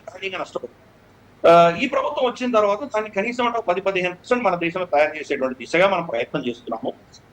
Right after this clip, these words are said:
మన హైదరాబాద్ లో జరిగిన పేలుడు, చనిపోయారు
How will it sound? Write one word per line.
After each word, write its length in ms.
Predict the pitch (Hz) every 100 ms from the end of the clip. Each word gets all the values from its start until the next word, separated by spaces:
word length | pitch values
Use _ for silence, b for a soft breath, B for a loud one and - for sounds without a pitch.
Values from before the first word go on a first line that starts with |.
| -
మన 160 | 131 143 139 135 127 123 120 143
హైదరాబాద్ 400 | 160 202 196 180
లో 160 | 175
జరిగిన 300 | 160 147 151
పేలుడు, 480 | 147 190 220 233 151 - _ _ _ -
చనిపోయారు 280 | 170 170 202